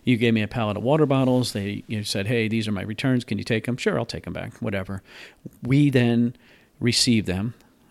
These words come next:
at my U P S store. So then I gotta go haul 'em back here, bring 'em here. We gotta open the boxes, make sure they're not broken or dented or whatever, and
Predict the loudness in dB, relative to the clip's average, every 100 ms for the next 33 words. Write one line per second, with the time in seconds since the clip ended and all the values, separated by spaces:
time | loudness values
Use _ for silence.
0 | _ -6 -2 0 0 0 0 0 -6 -8
1 | -6 -4 -2 -2 -2 -4 -4 -4 0 2
2 | 2 0 0 -2 -2 -4 -6 -6 -2 0
3 | 0 -4 -6 -4 -2 0 0 2 0 -2
4 | -4 -6 -6 -4 -4 -2 -2 -4 -4 -4
5 | -2 -2 -2 -2 -2 -2 -2 -2 0 -2
6 | -4 -4 -4 -6